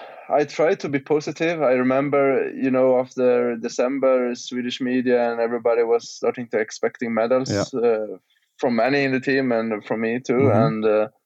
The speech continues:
Speaker 1: I remember they asking a lot, in, like, in Ant-, Antholz, "You're not performing good now, are you worried?" and something like this. And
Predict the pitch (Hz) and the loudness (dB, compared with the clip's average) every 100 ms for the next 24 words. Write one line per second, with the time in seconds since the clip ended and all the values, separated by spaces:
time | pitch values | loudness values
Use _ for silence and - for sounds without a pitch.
0 | _ - 127 131 131 143 139 139 131 120 | _ 0 2 2 0 2 2 2 2 2
1 | 117 113 127 - 131 127 113 131 - _ | 4 4 0 -2 -4 -2 0 -2 -4 _
2 | 131 117 113 110 117 120 113 120 123 - | -8 -6 -2 -2 -2 -2 -2 -2 -4 -8
3 | - 127 131 139 127 - 113 117 117 127 | -4 -2 0 -2 -2 -4 -2 -2 -2 -8
4 | _ - - - _ - 127 139 131 123 | _ -20 -20 -20 _ -8 -2 -2 0 0
5 | 123 135 123 131 131 117 117 113 113 135 | 0 0 2 2 4 2 0 0 2 2
6 | 135 135 123 117 113 120 117 123 123 113 | 2 0 -2 -4 -4 -6 -6 -4 -4 -4
7 | 117 120 139 117 117 113 | 0 0 0 0 -2 -4